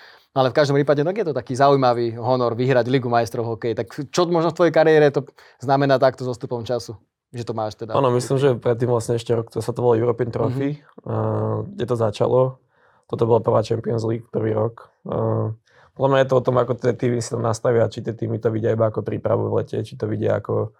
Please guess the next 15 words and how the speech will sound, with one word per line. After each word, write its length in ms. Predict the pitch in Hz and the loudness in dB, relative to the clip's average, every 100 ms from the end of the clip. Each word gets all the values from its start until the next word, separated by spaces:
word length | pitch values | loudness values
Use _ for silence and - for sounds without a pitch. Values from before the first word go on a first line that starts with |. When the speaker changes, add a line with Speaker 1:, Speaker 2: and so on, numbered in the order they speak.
| _ _ _ _ _ - | _ _ _ _ _ -8
Speaker 2:
nejaké 200 | 110 110 | -4 -2
zviditeľnenie 800 | 110 117 113 113 110 110 107 107 107 107 | 0 2 4 4 4 2 2 2 0 -2
tej 200 | 104 110 107 110 - | -2 -2 -4 -8 -4
organizácie, 640 | 110 113 113 117 113 110 110 | 0 2 2 2 -2 -2 -4
v 80 | |
ktorej, 260 | 107 110 107 | -2 0 0
alebo 200 | 107 110 | 0 0
toho 200 | 110 110 | -2 -2
klubu 400 | 110 117 110 113 110 110 107 113 _ | -2 -4 -2 -2 -2 -2 -4 -10 _
vlastne 280 | - 110 113 | -10 -6 0
v 100 | 110 | 4
Európe, 380 | 110 113 113 | 4 4 4
alebo 260 | 117 110 110 | 4 4 0
v 80 | 107 | -4
tom, 160 | 110 | -4